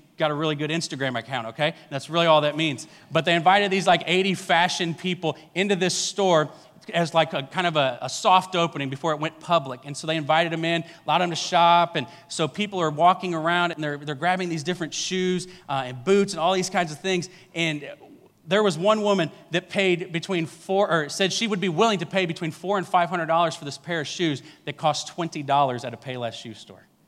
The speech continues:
There's another woman that actually paid six hundred and forty dollars for a pair of boots that cost thirty-five dollars at the Payless near, near the store.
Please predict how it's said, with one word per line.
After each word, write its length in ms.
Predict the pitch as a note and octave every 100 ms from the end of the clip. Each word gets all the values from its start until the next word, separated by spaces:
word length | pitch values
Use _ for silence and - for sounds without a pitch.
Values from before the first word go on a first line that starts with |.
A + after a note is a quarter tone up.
| _ _ _ _ _ _ D#3
There's 80 |
another 320 | D#3 F3 G#3+ G3
woman 220 | F3 F3
that 100 | E3
actually 480 | D#3 F#3 G3 G3 F#3
paid 340 | F#3 F#3+ F3
six 420 | C3+ - A3 A3 -
hundred 300 | G#3+ G#3 G3
and 100 | D#3+
forty 400 | - F#3 F#3+ F#3+
dollars 640 | E3 F3+ F3 B2 - - - _ _
for 80 | E3+
a 60 | D#3
pair 200 | F#3 F#3
of 140 | C#3
boots 280 | E3+ F3 F3+
that 180 | - -
cost 320 | D#3 C3+ -
thirty-five 440 | D#3 D#3 D3+ C#3+
dollars 280 | C3+ C3 A#2
at 100 | A2+
the 60 | -
Payless 640 | C3+ B2 A#2 G#2+ - - - _ -
near, 380 | B2 A#2+ A2 A2+ -
near 200 | B2+ B2
the 80 | G#2+
store. 320 | - - G#2